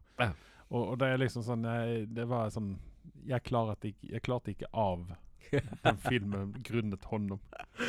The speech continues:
Speaker 1: Og det ha, da har James Earl Jones gjort jobben sin.
Speaker 2: Yes.
Speaker 1: Al-, altså, den stemmen og den presencen hans, er, den har mye å si.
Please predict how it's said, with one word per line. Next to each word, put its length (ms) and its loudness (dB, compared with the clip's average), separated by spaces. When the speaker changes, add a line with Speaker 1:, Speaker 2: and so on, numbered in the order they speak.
Speaker 1:
Og 160 6
det 100 12
ha, 80 12
da 140 8
har 340 8
James 320 4
Earl 160 4
Jones 320 2
gjort 260 0
jobben 320 -2
sin. 220 0
Speaker 2:
Yes. 140 2
Speaker 1:
Al-, 180 6
altså, 220 10
den 180 6
stemmen 520 8
og 120 10
den 180 8
presencen 460 2
hans, 320 4
er, 400 0
den 300 0
har 180 6
mye 240 0
å 80 -2
si. 220 -8